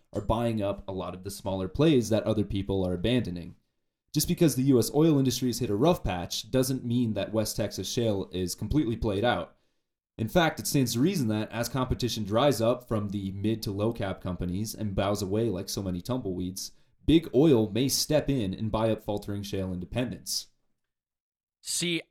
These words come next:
Speaker 2: I find this pretty interesting because, you know, think back on, you know, years and years ago,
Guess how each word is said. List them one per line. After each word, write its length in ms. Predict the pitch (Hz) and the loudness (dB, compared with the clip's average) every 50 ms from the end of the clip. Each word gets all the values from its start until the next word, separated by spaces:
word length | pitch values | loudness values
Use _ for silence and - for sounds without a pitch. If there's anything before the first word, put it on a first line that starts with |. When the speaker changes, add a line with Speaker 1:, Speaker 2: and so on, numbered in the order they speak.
| _ - | _ -2
Speaker 2:
I 340 | 117 127 151 170 190 190 | 0 0 2 2 2 0
find 360 | 175 - - 175 160 160 156 151 | 0 0 2 2 4 4 2 0
this 140 | 143 123 | -2 -4
pretty 800 | - - - - - 147 143 139 135 135 139 135 131 123 120 104 | -6 -10 -12 -10 -6 -4 -2 0 0 0 0 -2 -2 -4 -4 -6
interesting 640 | 113 120 110 - - 110 98 - - 101 95 95 92 95 | -6 -8 -8 -8 -10 -10 -10 -10 -10 -12 -12 -14 -16 -20
because, 420 | 101 - - 110 107 104 104 98 | -20 -16 -12 -10 -10 -10 -10 -10
you 80 | 110 104 | -10 -10
know, 120 | 104 101 | -10 -12
think 440 | - _ - 156 165 170 - - - | -10 _ -2 -2 -2 -2 -4 -8 -4
back 400 | - 135 139 139 143 - - 151 - | 0 2 2 2 0 -2 -6 -14 -12
on, 640 | 117 117 117 117 113 113 110 113 110 107 104 101 98 - | -8 -6 -4 -2 -2 -2 -2 -4 -4 -6 -8 -10 -12 -14
you 100 | - 104 | -12 -12
know, 360 | 98 95 95 95 95 95 _ _ | -10 -10 -12 -14 -16 -20 _ _
years 400 | 101 101 127 160 170 165 143 131 | _ -4 -2 -2 0 -2 -2 -4
and 100 | 135 131 | -4 -4
years 180 | 123 123 110 | -4 -6 -6
ago, 600 | 113 101 110 110 110 110 107 107 107 107 104 101 | -6 -6 -4 -2 -2 -2 -2 -4 -4 -6 -8 -10